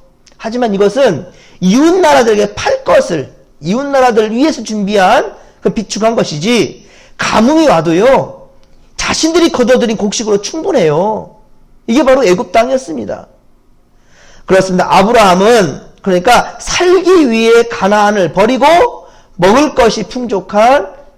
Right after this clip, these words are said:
예, 바로 애굽으로 그렇게 이주해 간 겁니다. 그런데 막상 애굽에 이르렀을 때 두려움이 엄습합니다. 일단은 살랐고, 일단은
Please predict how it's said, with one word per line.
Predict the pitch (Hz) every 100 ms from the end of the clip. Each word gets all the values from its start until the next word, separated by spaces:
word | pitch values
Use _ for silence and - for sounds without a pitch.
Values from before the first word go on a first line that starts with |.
| _ _ _ -
예, | 139 147 -
바로 | 143 135
애굽으로 | 165 202 196 147 170 226 254 262 - -
그렇게 | - 160 160 180 185 185 180 - - _ _ -
이주해 | 185 143 185
간 | 175 131
겁니다. | 160 143 110 - 143 147 _ _ _ _ _ - _ - - -
그런데 | 294 311 302 208 277 381 - -
막상 | - 254 262 - 294 285
애굽에 | 269 320 330 311
이르렀을 | 302 311 - 262 254
때 | 170 170 240 208 -
두려움이 | - 285 320 359 392
엄습합니다. | 320 277 - 294 294 254 151 -
일단은 | 294 330 302 285
살랐고, | 277 - 415 349 - 214 175 185 - - -
일단은 | 240 240 247 240 240